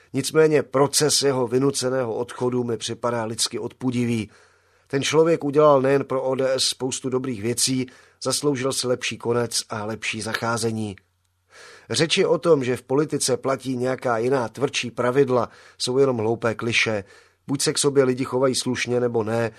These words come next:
a je úplně fuk, jestli jde o společenství zelinářů, podnikových manažerů nebo politiků. Občanští demokraté možná prohrají volby, určitě to pro ně teď nevypadá nijak růžově. Ale to není ani zdaleka jen Topolánkova vina,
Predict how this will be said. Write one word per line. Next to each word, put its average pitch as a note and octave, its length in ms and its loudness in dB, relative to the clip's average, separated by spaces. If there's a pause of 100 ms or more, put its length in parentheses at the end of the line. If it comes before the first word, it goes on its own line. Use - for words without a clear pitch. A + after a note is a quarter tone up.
(380)
a A#2+ 80 -2
je B2 80 2
úplně C3+ 340 -2
fuk, B2+ 280 -4
jestli B2 340 0
jde B2 100 0
o B2 80 0
společenství A#2+ 720 -4
zelinářů, A#2+ 680 0
podnikových A#2+ 680 -4
manažerů A2 640 -2
nebo G2 240 -6
politiků. G#2+ 720 -8 (920)
Občanští D#3+ 540 -2
demokraté C3+ 600 2
možná B2 360 0
prohrají A#2+ 440 0
volby, A#2 400 0 (260)
určitě C#3+ 400 -2
to C3+ 140 -2
pro B2+ 180 0
ně B2+ 140 0
teď A#2 200 -6
nevypadá A#2+ 520 -2
nijak A2+ 280 -6
růžově. A2+ 520 0 (520)
Ale B2 160 2
to C#3+ 120 2
není D#3+ 240 4
ani D3 160 4
zdaleka B2+ 460 0
jen A#2+ 140 -2
Topolánkova C3 680 0
vina, B2 360 2